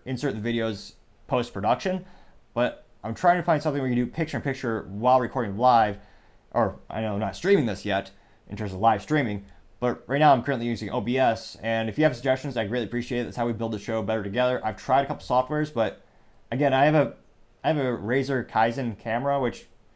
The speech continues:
it should be, the software should be catching up. It's very new at the time when I purchased it about six months ago, I believe, and it's a four K camera, and I've tried, I believe, XSplit, uh, over the weekend,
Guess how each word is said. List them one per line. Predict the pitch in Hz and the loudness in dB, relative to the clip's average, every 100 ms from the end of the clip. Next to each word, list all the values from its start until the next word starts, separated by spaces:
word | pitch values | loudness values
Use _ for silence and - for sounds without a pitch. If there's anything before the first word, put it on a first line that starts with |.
| _ _ _ _ | _ _ _ _
it | 127 | -8
should | - 247 | -4 0
be, | 196 127 - _ - | 0 0 -4 _ -6
the | |
software | 131 208 170 | 0 2 2
should | 110 - 135 | -4 -4 -4
be | |
catching | 113 139 123 | 0 0 2
up. | 139 117 | 2 2
It's | 107 | -2
very | 107 139 | -2 0
new | 120 131 | 2 0
at | 120 | -2
the | |
time | 95 127 | -4 -4
when | 117 | -4
I | 85 | -6
purchased | 123 123 - | -6 -6 -6
it | 139 | -4
about | 123 120 | -2 -2
six | 143 135 | -4 -4
months | 143 143 | -4 -4
ago, | 139 151 | 0 0
I | |
believe, | 143 156 165 160 - - _ _ _ - | 2 0 -2 -4 -14 -20 _ _ _ -6
and | 120 123 - | -2 -2 -4
it's | 131 | -8
a | 139 | -4
four | 139 127 | -2 -2
K | 113 | -2
camera, | 98 170 165 165 165 - - _ | 2 2 4 6 4 2 -8 _
and | 110 123 117 - | -4 -2 -2 -4
I've | 117 | -6
tried, | - 160 151 | 2 4 4
I | 139 | 2
believe, | 123 110 - | -2 -4 -4
XSplit, | 151 - - 107 - - _ _ _ - _ - | -6 -6 -6 -4 -6 -10 _ _ _ -20 _ -6
uh, | 107 101 101 _ _ - | -4 -4 -8 _ _ -12
over | 117 113 | -6 -4
the | |
weekend, | 113 175 131 113 | -2 0 0 -2